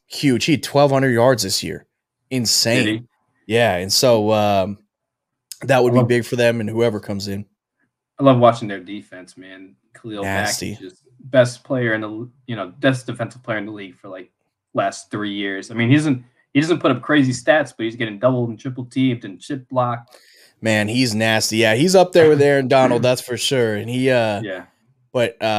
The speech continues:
Speaker 1: I really like, uh, Eddie Jackson from Alabama.
Speaker 2: Mm-hmm.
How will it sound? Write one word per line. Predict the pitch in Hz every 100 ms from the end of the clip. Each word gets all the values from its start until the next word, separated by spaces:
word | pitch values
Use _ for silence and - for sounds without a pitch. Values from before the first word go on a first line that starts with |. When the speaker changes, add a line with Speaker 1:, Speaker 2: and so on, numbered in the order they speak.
| 101
Speaker 1:
I | 113
really | 147 147
like, | 139 123 -
uh, | 117 113 104
Eddie | 123 131
Jackson | 113 117 123 131 143 139 147 _ _
from | 113
Alabama. | 117 120 113 113 120 127 131
Speaker 2:
Mm-hmm. | 131